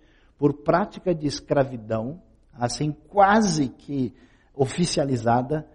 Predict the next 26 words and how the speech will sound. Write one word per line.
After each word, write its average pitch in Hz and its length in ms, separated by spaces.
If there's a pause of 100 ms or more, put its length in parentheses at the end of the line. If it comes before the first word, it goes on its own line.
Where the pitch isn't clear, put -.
(220)
nos 123 300
rincões 131 540
internos 120 440
do 123 80
nosso 120 320
país, 120 580 (540)
porque 147 280
esses 123 500
elementos 117 480
desaparecem. 113 640 (100)
Hoje, 156 380
preste 160 300
atenção, 147 520 (140)
existem 151 600 (440)
mais 156 500
escravos 147 720
no 139 140
mundo 127 400
do 117 140
que 123 200
há 113 60
cento 123 260
e - 40
cinquenta 117 380
anos 113 180
atrás, - 520